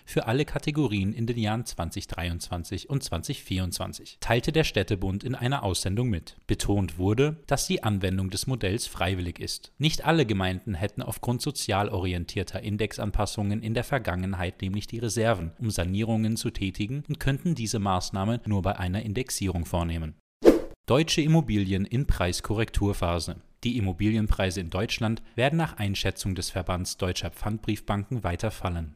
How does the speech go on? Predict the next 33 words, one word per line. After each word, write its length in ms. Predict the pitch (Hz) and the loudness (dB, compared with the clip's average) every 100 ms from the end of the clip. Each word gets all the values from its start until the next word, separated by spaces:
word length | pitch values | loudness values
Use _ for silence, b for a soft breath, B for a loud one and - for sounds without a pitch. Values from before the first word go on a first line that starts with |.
| - | -2
Denkbar 340 | 131 - 139 | 0 4 4
seien 220 | 127 120 110 | 4 4 4
Rückgänge 440 | 92 - 98 101 | 2 2 2 2
über 240 | - 113 | 2 0
einen 240 | 117 127 110 | 2 0 2
längeren 340 | 90 92 95 | 0 0 -2
Abschwung 480 | - 131 - 123 123 | -2 -2 -2 -2 0
hinweg 400 | 110 107 107 - | 2 2 0 -4
von 220 | - 143 | -4 -2
bis 220 | 127 101 - | -2 -4 -4
zu 100 | 139 | -6
zwanzig 460 | - 87 80 - | -2 -4 -4 -4
Prozent. 480 | - - 85 80 - - | -2 -2 -4 -8 -14 -4
Doch 140 | 101 | -2
selbst 340 | - 104 - 113 | 2 2 2 -4
in 80 | |
diesem 260 | 92 117 143 | -6 -2 -2
Szenario 640 | - 135 123 123 123 123 - | 0 2 2 2 0 -2 -6
stünde 320 | - 156 170 | 0 2 4
der 180 | 165 170 | 2 2
Immobilienmarkt 800 | 151 156 156 98 104 98 101 - 92 | 2 0 0 2 2 2 0 -4 -2
lediglich 540 | 90 98 - 98 - | 0 0 0 -2 0
auf 120 | 104 | -2
dem 160 | - 131 | -2 -2
Niveau 320 | 139 98 92 | -2 0 -2
von 200 | - 110 | 0 -2
Ende 260 | 98 87 85 | -2 -4 -4
zwanzig 380 | - 82 87 92 | -6 -6 -6 -2
neunzehn 480 | 113 117 117 117 - | -2 -2 -4 -4 -2
oder 260 | 151 160 | -2 0
Anfang 340 | 95 90 95 107 | -2 -2 -4 -4
zwanzig 400 | - 82 107 - | -6 -6 -6 -6
zwanzig. 480 | - 139 - - | -4 -4 -6 -14